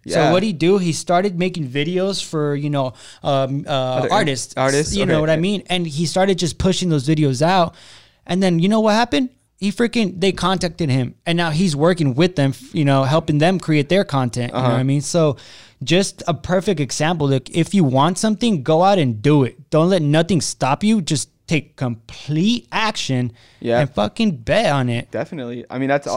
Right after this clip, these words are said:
Speaker 2: that's been pretty cool. And then also you see, like, you Slavy, Manny.
Speaker 1: Bro, big shouts out to them. They've been staying consistent, and then they just opened up the Coast Nutrition, which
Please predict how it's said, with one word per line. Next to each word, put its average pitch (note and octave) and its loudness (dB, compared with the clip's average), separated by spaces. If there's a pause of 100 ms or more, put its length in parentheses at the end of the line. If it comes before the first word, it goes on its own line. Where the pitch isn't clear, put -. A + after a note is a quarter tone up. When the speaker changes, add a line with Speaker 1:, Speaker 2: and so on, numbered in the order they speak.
Speaker 2:
that's B2 -6
been C#3+ -10
pretty B2+ -8
cool. B2+ -4
And B2+ -2
then B2+ -2
also C3 -2
you C3 -4
see, B2+ -6
like, A#2+ -4
you A#2+ -6
Slavy, A#2+ -4
Manny. C3 -2
Speaker 1:
Bro, F3 4
big F#3 2
shouts G#3 2
out G3+ 4
to E3 0
them. D#3 2
They've D#3+ 2
been G#3 0
staying F#3 0
consistent, E3+ -2
and E3 2
then D3+ 2
they E3 2
just E3 -4
opened F3+ 2
up F3 2
the D#3 0
Coast E3+ 0
Nutrition, E3+ 0
which E3 -2